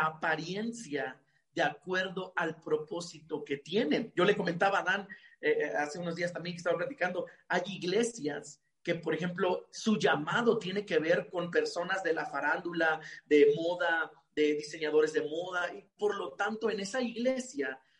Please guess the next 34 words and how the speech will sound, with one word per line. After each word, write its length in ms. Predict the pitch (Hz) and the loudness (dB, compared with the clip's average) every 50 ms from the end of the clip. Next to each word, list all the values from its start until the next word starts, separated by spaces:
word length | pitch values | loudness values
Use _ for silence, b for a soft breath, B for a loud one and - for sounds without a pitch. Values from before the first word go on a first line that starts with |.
| _ _ _ | _ _ _
se 240 | - - - 185 170 | -10 0 2 2 2
visten 580 | 170 - 240 294 - - - - 226 175 - | 2 -2 -4 -6 -6 -8 0 2 2 2 4
así. 420 | 160 143 - - 151 143 127 113 - - _ _ | 2 0 0 -2 -6 -8 -8 -8 -10 -16 _ _
El 180 | 165 165 170 | 2 2 4
pastor 380 | - 165 156 - - 208 202 - | 4 4 2 4 4 4 4 4
se 140 | - 214 175 | 4 4 4
viste 320 | 185 214 - - 240 240 | 4 0 2 2 2 2
como 180 | 220 185 170 160 | 2 0 0 0
si 80 | - | -2
fuera 140 | - 170 196 | -2 -2 0
una 160 | 208 214 208 | 0 0 2
pasarela 440 | - 156 156 165 147 151 180 208 202 | 2 2 2 4 4 4 6 6 6
de 180 | 170 165 160 160 156 151 | 4 2 0 -4 -6 -6
modas, 440 | 170 190 208 220 220 214 214 214 B B B B B | -4 0 2 2 2 2 2 0 B B B B B
y 60 | - | 2
así 220 | 175 - - 185 160 | 4 4 4 0 0
predica, 680 | - 202 170 170 190 190 - - 220 202 196 196 202 B B B B - | 2 2 2 2 0 -4 -2 0 2 4 4 2 0 B B B B -10
y, 220 | 160 160 160 - | -10 -10 -8 -10
y 40 | 160 | -4
con, 280 | - 175 160 156 151 156 | -4 -4 -4 -4 -6 -6
con, 240 | 165 160 151 - 151 | -6 -6 -6 -6 -6
ah, 240 | 147 147 143 160 160 | -4 -2 -2 -2 -4
sombreros 840 | - - 160 151 156 151 156 165 165 170 202 202 185 170 - - - | -4 -6 -6 -6 -4 -2 0 0 2 2 4 4 4 2 0 -2 -8
y 280 | - - - 156 160 - | -12 -14 -14 -16 -14 -12
sacos, 680 | - - 175 165 170 - - 214 175 160 151 - - | -4 0 0 0 0 2 2 2 4 4 2 2 -2
y 180 | 165 165 165 - - | -6 -10 -12 -4 -2
así 460 | 170 147 - - - 175 190 190 196 180 170 | -2 -2 -2 -4 -8 -8 -8 -8 -8 -6 -4
bien 200 | 190 190 190 185 | -4 -2 -2 -4
extrafalán, 540 | 180 - - 170 160 - 175 160 170 170 B B B B B B _ | -6 0 0 0 2 2 2 0 0 0 B B B B B B _
porque 320 | - 220 208 - - 214 202 | 6 6 6 8 8 8 8
ese 140 | - - | 8 6
es 100 | 233 233 - | 4 0 2
su 200 | - 233 208 175 | 0 0 0 0
llamado. 880 | - 190 165 160 160 160 170 - 370 453 494 415 262 - - - - | 0 0 0 0 -2 -4 -6 -6 0 4 6 6 6 6 2 -6 -14